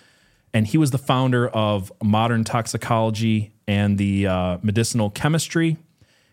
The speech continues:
And he said that gold chloride was the perfect element, explaining that consuming the drink can make the body indestructible.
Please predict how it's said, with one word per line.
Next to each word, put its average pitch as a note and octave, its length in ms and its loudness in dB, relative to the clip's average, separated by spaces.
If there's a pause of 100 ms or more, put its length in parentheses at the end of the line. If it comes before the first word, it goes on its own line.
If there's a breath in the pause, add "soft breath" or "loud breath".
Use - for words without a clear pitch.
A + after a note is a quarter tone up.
(100)
And A2+ 180 4
he D#3 220 0
said B2+ 240 -2
that A2+ 160 0
gold C3 260 0
chloride B2 500 0
was G#2 180 -2
the G2 100 -4
perfect - 500 -2
element, G#2 420 0
explaining B2 460 0
that A2 120 -2
consuming C#3+ 440 0
the A#2+ 60 2
drink A2+ 240 0
can A2 120 0
make G#2 160 2
the - 60 -4
body G2+ 360 0
indestructible. B2 880 -2